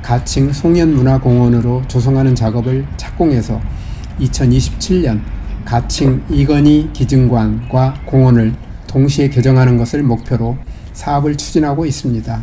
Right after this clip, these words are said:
이를 위하여 작년 십일월에 국제 설계 용역을 발주하였으며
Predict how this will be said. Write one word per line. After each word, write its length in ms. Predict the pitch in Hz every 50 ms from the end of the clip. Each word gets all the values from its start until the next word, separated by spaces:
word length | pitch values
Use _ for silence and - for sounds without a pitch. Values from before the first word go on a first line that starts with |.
| - - -
이를 220 | 147 127 135 139 135
위하여 460 | 131 123 120 117 117 120 127 127 131 - - - - -
작년 380 | - - 120 123 131 131 131 127
십일월에 580 | 127 - 196 190 175 170 147 120 113 110 110 - - - - - - -
국제 380 | - - 131 - - - 147 131
설계 640 | 131 156 156 156 156 151 147 147 151 147 147 135
용역을 540 | 123 120 123 127 127 123 - 131 135 135 131
발주하였으며 880 | - 120 120 117 - 127 120 131 135 120 - - 127 120 120 113 110